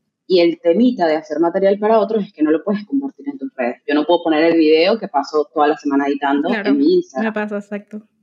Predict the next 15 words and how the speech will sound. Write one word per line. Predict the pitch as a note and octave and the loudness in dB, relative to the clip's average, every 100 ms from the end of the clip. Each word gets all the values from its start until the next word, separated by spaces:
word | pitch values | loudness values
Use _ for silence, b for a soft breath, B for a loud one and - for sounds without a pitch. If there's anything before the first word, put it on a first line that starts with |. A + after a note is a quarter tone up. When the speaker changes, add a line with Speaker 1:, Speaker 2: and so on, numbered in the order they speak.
| _ | _
Speaker 2:
Me | - G#3+ | -12 -8
pasa | G#3+ | -10
exactamente | G#3+ A3+ A3 G#3+ G#3+ G#3 | -10 -12 -8 -4 -4 -6
eso. | G3+ G#3 G#3+ - - | -8 -10 -14 -14 -10
Speaker 1:
Entonces | F4+ E4+ E3+ G4 - | -2 -2 -2 -6 -10
te | - | -8
quedas | F#4 F#4+ G3+ - _ _ | 0 0 0 -6 _ _
sin | - A3 G3 | -4 2 2
hacer | F#3 G3 F#3 F3 F3 F3 - _ _ _ _ _ _ _ | 2 0 2 2 0 -4 -12 _ _ _ _ _ _ _
el | G#3 G3+ | 4 6
video | F#3 F#3 F3+ F3 | 6 6 6 4
profesional | F3+ G3+ G3+ F#3+ E3 D#3+ D#3+ E3+ | 0 -2 -2 0 2 2 2 2
que | F#3 - | -2 -2
quieres | F#3+ F3 F#3 - | 0 0 -4 2
subir | A3 A#3 G#3+ A3+ | 4 6 4 0